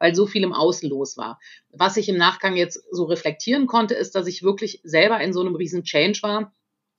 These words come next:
einfach auch noch mal anderen Themen mehr Raum zu geben. Ich habe ja lange gekämpft, wie packe ich meine Spiritualität in Mut? Wie kriege ich das irgendwie hin? So. Und da war ich ja immer mit überfragt und immer hab allen gesagt,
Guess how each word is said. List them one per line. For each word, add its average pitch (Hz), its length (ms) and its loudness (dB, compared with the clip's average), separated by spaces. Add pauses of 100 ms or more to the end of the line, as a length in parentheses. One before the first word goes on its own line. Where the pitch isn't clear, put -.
(220)
einfach 185 340 -2 (380)
auch 170 140 -4
noch 175 140 -2
mal 170 120 0
anderen 196 260 0
Themen 175 220 2
mehr 156 140 0
Raum 190 220 4
zu 208 140 -6
geben. 196 200 0
Ich 170 80 -8
habe 165 120 -4
ja 160 40 2
lange 180 280 4
gekämpft, 175 480 -6
wie 196 140 -4
packe 185 220 -4
ich 185 100 -8
meine 175 200 0
Spiritualität 175 840 -4
in 156 140 -2
Mut? 147 340 -2 (440)
Wie 160 120 -8
kriege 233 160 0
ich 214 120 0
das 196 160 4
irgendwie 196 320 4
hin? 196 420 6
So. 135 260 0
Und 147 160 -6
da 175 280 -4
war 190 140 4
ich 214 100 -4
ja - 160 -2
immer 233 220 2
mit 214 240 0
überfragt 202 720 2
und 180 140 -4
immer 202 380 0 (380)
hab - 180 -6
allen 208 200 6
gesagt, 180 360 0